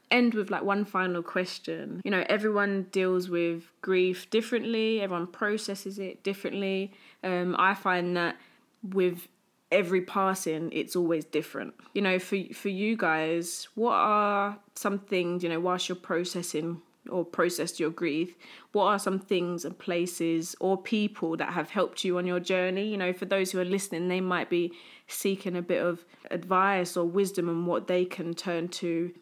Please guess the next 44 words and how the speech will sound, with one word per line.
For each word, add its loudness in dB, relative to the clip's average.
or 2
who 2
they 4
can -4
turn -2
to. -4
Even 6
things 4
like 2
grief 0
counselling, -2
you -2
know, -2
there 2
are 2
things 4
that 4
we 2
can -4
use, 2
there 2
are 0
mediums 2
that 0
we -2
can -4
use -2
to -6
tap -4
into -2
to -4
get -4
that -4
support. -6
But, -2
you -2
know, 0
what, -2
what 0
worked 0
for -2
you 0
guys, -2
and -4